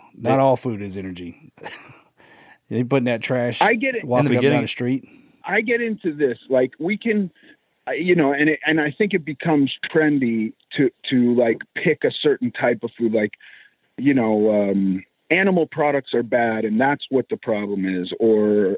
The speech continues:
Speaker 3: uh, carbohydrates are bad, and that's what the problem is, or it's saturated fat is bad, and that's what the problem is. But for me, at the end of the day, it's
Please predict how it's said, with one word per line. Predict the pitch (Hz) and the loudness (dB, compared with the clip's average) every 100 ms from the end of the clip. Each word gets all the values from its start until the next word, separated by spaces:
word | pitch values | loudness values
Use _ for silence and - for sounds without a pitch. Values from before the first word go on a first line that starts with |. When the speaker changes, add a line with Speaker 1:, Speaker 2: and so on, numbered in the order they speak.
| - | -2
Speaker 3:
uh, | 110 104 95 95 - | 0 0 0 -4 -2
carbohydrates | 165 165 160 139 139 127 120 - | 0 2 2 2 0 0 -4 -4
are | 104 | -4
bad, | 110 107 104 104 | -2 -2 -2 -4
and | 107 | -2
that's | 123 131 - | 0 0 -2
what | 117 | -6
the | - | -6
problem | - 107 101 101 95 92 | -4 -4 -2 -4 -2 -2
is, | 95 95 - | -2 -4 -2
or | 117 107 107 104 | 2 4 4 2
it's | - - - - - 165 | 0 -8 -18 -18 -8 -2
saturated | 151 - 135 131 117 - | -2 2 2 2 0 -2
fat | 113 110 | 0 0
is | 110 - | 0 -2
bad, | 113 107 107 | -2 0 0
and | 110 120 | 2 2
that's | 127 - | 0 -4
what | 120 | -10
the | - | -4
problem | 113 104 101 104 | -2 0 0 -4
is. | - | -2
But | 120 - - | -4 -4 -6
for | 135 | 0
me, | 127 160 196 123 113 - | 2 2 0 0 -2 -8
at | - | -2
the | 123 | 2
end | 147 165 | 2 0
of | 147 | -2
the | |
day, | 131 143 123 107 104 _ - _ _ _ - | 0 2 2 -2 -4 _ -20 _ _ _ -2
it's | 143 | -2